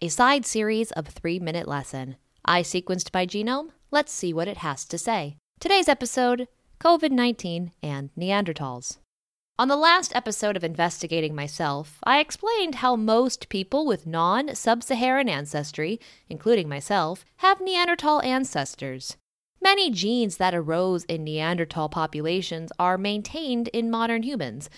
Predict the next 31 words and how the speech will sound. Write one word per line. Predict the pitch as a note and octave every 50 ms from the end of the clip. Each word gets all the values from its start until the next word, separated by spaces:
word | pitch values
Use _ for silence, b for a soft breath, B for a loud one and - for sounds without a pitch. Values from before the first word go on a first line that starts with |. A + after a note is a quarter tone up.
| B B B
because | B C#4+ - D4+ D4+
of | C#4 C#4+ C#4+
interbreeding. | D#4+ D#4 B3 - D#3 C#3+ C#3+ C3+ B2+ - - C#3 C#3+ - _ _ _ _ _ _ _ _ _ -
Many | A#3+ D4+ G4 B4 D5 D5 -
of | - E4+ E4
the | D4
genetic | B3 A3 A3 G#3 G#3 G#3 G#3+ G3+ -
variation | - F3+ F3+ F3 E3+ D#3+ D#3 D#3 F3 - - - D#3 D#3 D3
inherited | D#3+ D#3 D3+ D3 - B3+ C4+ C#4 C4+ C4+ B3 C4+ C4+
from | - - D#3+ D#3 D#3 D#3 D3
Neanderthals | D3 D3 D3 D#3 E3 E3 D#3 D3 D3 - C#3+ C#3 C#3+ C#3+ C#3+ -
conveys | - - E4 E4 E4+ E4+ E4 E4 D#4+ -
both | - - G3+ G3+ G#3 G#3 -
benefits | - E3 D3+ D3+ D#3 D#3 - A3 A#3+ - - - - -
and | - C#4 F4+ G#4+ F#4+
drawbacks | D4 C4+ D4+ D#4+ A#3 F#3+ E3 D#3+ F3+ G#3 - -
in | - - A#3 A#3+
modern | A#3+ A#3+ B3 B3 B3 B3 A#3+
human | G#3 A3 A3 G#3+ A3 A3+
life. | C4+ C4+ G3+ - - - - - _ _ _ _ _ _ _ _ -
Some | - - - D#4 D#4+ D#4
beneficial | C4 C#4 C4 B3+ B3 B3 - A#3 G#3+ - A3+ G3+
variants | F#3 F3+ E3+ E3 E3 E3 E3 F#3 G#3+ A3+ -
have | - B3 B3 A3
certainly | - - C4+ C4+ C4+ - B3 A#3 A#3 A#3
remained | A3 A#3 A3 F#3 E3 D3+ D3+ F3 G3 G3+ -
because | A#3+ A#3 - B3 B3
of | B3+ B3 A#3 -
natural | E3+ E3 F3 G3+ G#3 - - - G#3+ G#3+ A3
selection. | - - A3+ A#3 B3+ B3+ - - - C3+ C#3+ D3+ D3 - _ _ _ _ _ _ _ -
Importantly, | - A#3 A3+ C4+ E4+ F4+ - - A3 - - D3 D3+ D3 D3+ F3+